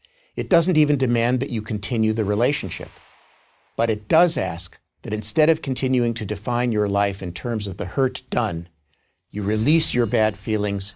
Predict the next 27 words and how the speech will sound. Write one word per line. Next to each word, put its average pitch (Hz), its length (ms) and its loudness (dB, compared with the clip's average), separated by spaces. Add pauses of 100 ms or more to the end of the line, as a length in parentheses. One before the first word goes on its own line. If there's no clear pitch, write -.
(200)
and 95 100 -6
your 101 120 0
preoccupation 110 840 -2
with 95 140 -4
the 98 80 -6
negative 104 400 -2
things 92 320 -6
that 82 80 -8
happened 87 400 -6
to 85 100 -8
you. 78 240 -10 (1160)
Release 147 420 4
does 131 260 0
something 113 360 -2
that 104 100 0
is 98 120 -4
critically 131 520 -2
important. 98 600 -6 (480)
It 95 100 -6
allows 120 460 2
you 117 80 -2
to 113 160 -8
let 117 360 -2
go 117 220 2
of 117 140 -2
the 110 60 -6
burden, 98 480 -2